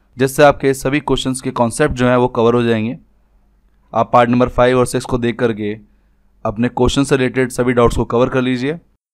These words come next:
और उसके बाद आप किसी भी क्वेश्चन को सॉल्व कर सकते हो जो आपके चैप्टर नंबर सेवन और चैप्टर नंबर एट से रिलेटेड है। तो स्टार्ट करते हैं। सबसे पहले तो आप फॉर्मूले देख लीजिए, ये सभी फॉर्मूले वो हैं जो आपके चैप्टर नंबर सेवन और चैप्टर नंबर एट में यूज़ होंगे।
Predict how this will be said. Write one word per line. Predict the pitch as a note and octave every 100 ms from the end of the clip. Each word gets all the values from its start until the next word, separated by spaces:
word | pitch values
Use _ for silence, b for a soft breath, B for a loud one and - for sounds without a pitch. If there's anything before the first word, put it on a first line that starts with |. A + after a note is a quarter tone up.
| -
और | A#2
उसके | A#2 -
बाद | B2 B2 B2
आप | A2+
किसी | C3 D3
भी | D3
क्वेश्चन | B2+ B2 A#2+
को | A#2+
सॉल्व | - A#2
कर | A2
सकते | G#2+ G#2+ G#2+
हो | G2 G2 - _ _ _
जो | A2 A#2+
आपके | A#2 C3
चैप्टर | A#2+ A#2 A#2
नंबर | A#2 A2+
सेवन | - A#2+ A#2 C3+ C#3
और | B2
चैप्टर | A#2 G2+ A2
नंबर | A2
एट | G#2+ G2+
से | - D#3
रिलेटेड | F3 _ A2+ G2+ E2+
है। | D2 - - - _ _ _ _ _ _ _ _ -
तो |
स्टार्ट | A#2+ C#3+ C#3
करते | B2+ D3
हैं। | D#3+ F#3 _ _ _ _ _ _ _ _ _ _
सबसे | C#3 B2+
पहले | D#3 D#3
तो | D3+
आप | D#3
फॉर्मूले | - A#2+ C3+ C#3
देख | C3+
लीजिए, | C3+ B2+ C#3+ F3 _ _ _ _ _ _ _ -
ये | C3
सभी | D3 D#3
फॉर्मूले | - C#3 D3 D3+
वो | C#3+
हैं | D3 D3
जो | C#3
आपके | C3+ C3 C3+
चैप्टर | B2+ A2+
नंबर | B2+ B2+
सेवन | B2+ A#2 A#2+ B2+ B2+
और | - A2+
चैप्टर | A2+ A#2+
नंबर | A#2+ A#2
एट | A#2 A#2+
में | B2
यूज़ | G#2 A2+ B2
होंगे। | B2 C3+